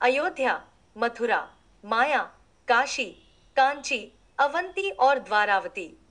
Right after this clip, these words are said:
यह सातवीं पुरी द्वारावती समुद्र के किनारे पर हुआ करती थी,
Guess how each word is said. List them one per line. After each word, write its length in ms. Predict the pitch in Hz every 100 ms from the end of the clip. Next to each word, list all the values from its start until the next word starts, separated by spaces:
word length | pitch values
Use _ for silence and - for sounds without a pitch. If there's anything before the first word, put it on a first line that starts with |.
| _ _ _ _ _ _ _ _ -
यह 300 | 330 381 415
सातवीं 560 | 403 262 277 - 392
पुरी 320 | 415 330 359 392
द्वारावती 680 | 240 233 277 302 320 330
समुद्र 480 | 320 254 226 262 277
के 160 | 294 294
किनारे 480 | 247 214 220 277
पर 200 | 302 269
हुआ 280 | 262 214 214
करती 380 | 208 190 175 180
थी, 340 | - 175 -